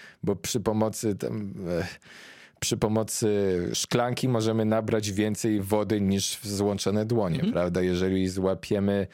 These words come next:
Speaker 1: em, pilota do telewizora, wiadomo, co możemy z nim zrobić, a w tym momencie de facto na krótki czas modyfikujemy się i swoje kompetencje.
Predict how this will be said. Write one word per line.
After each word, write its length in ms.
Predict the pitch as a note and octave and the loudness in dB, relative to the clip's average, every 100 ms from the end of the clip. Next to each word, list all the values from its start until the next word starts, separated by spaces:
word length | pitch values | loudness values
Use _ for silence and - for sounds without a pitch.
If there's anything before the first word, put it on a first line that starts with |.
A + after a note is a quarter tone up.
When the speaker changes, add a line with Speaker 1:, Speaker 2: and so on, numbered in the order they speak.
| - - - - - | -16 -20 -20 -14 -4
Speaker 1:
em, 320 | G2 G2 G#2+ - A#2+ - | 0 0 -2 -4 -8 -4
pilota 420 | A#2 A2 A#2 A2 | 0 0 2 0
do 120 | G#2+ | 0
telewizora, 640 | A2+ A2 A2 A2 A2 A2+ | 0 0 2 2 2 2
wiadomo, 400 | A2 G#2+ G2+ E2 | 0 2 2 0
co 140 | E2 E2 | 0 0
możemy 340 | E2+ F2 E2+ | 0 0 0
z 80 | E2 | 0
nim 160 | E2+ | -2
zrobić, 500 | E2 F2 E2+ F2+ - | 0 -2 0 0 -2
a 280 | - G#2 G#2 G#2+ | 0 0 0 -2
w 100 | - | -4
tym 160 | C#3 C#3 | -2 0
momencie 460 | C3+ A2+ A#2 C#3+ | 0 0 0 -2
de 120 | A#2+ | -2
facto 360 | A#2+ C3 A#2+ C#3 | -2 -2 -2 0
na 140 | B2 | 0
krótki 420 | A#2 D3 D3+ - - | 0 -2 -4 -6 -6
czas 340 | - A#2 - | -2 -2 0
modyfikujemy 920 | A#2 B2+ C3 - C#3 D#3 F3 E3+ A2+ | 0 2 0 -2 0 2 2 2 0
się 240 | G#2 - A2+ | 0 0 0
i 180 | C#3+ B2 | 0 -2
swoje 420 | - - A#2 B2 | -4 0 0 0
kompetencje. 880 | - A#2+ C#3+ C3 A#2+ E2 - C#2+ | -2 -2 -2 0 0 0 -4 -8